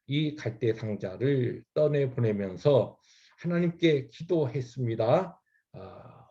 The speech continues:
하나님, 이 아이를 이제 하나님께서 지키시고 보호해 주셔서 이 아이의 생명을 하나님께서, 아, 친히,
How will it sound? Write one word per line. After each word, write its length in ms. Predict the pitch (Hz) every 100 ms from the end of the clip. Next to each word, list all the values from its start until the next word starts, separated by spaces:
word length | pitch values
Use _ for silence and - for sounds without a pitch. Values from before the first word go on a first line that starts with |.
| _
하나님, 580 | - 127 117 113 104 101 -
이 240 | 147 151
아이를 560 | 135 98 107 143 120 - _ _ -
이제 120 | 107
하나님께서 1080 | - 185 180 175 170 147 120 139 190 190 - _
지키시고 720 | - 170 - 175 165 156 156 123
보호해 400 | - 120 104 98
주셔서 680 | - - 95 98 143 175 - _ _
이 120 | -
아이의 280 | 92 90 92
생명을 480 | - 202 185 156 143
하나님께서, 920 | 123 131 110 104 - - 117 160 139 - - -
아, 120 | 95 -
친히, 540 | - 160 175 190 185